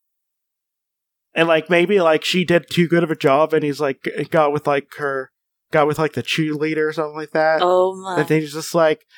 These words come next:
Speaker 1: "Yo." But yeah, I think that would be, I, I think this one is, uh, definitely goes on the good boy list.
Speaker 2: Yes.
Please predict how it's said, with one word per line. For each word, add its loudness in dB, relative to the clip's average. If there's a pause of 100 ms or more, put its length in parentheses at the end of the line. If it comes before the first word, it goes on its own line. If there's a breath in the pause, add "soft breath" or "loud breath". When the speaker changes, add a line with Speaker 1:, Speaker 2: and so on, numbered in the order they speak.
(100)
Speaker 1:
"Yo." 0 (920)
But 0
yeah, 0
I 0
think -4
that 2
would -2
be, -4
I, 2
I 0
think -2
this -2
one 0
is, -6
uh, 2 (260)
definitely 0
goes 0
on -4
the -8
good -6
boy -10
list. -10
Speaker 2:
Yes. -4